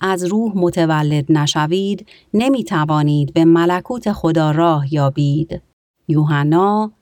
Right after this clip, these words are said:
سه پنج. بنابراین ما با پیوند به پسر خدا که حیات ما است، از حیات برخوردار می‌شویم و آن حیات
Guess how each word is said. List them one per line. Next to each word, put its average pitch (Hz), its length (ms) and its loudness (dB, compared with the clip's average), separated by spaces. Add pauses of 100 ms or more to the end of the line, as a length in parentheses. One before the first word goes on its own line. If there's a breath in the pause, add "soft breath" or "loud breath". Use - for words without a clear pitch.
(240)
سه 214 600 -2 (340)
پنج. 139 500 -2 (680)
بنابراین 262 880 0
ما 254 160 2
با 208 180 0
پیوند 190 680 0
به 165 120 2
پسر 196 480 -2
خدا 143 640 0
که 165 120 0
حیات 175 560 -2
ما 143 280 2
است، 170 540 0 (300 soft breath)
از 175 200 -2
حیات 220 500 -2
برخوردار 160 640 0
می‌شویم 147 840 0 (220 soft breath)
و 160 200 0
آن 254 200 -2
حیات 185 600 -2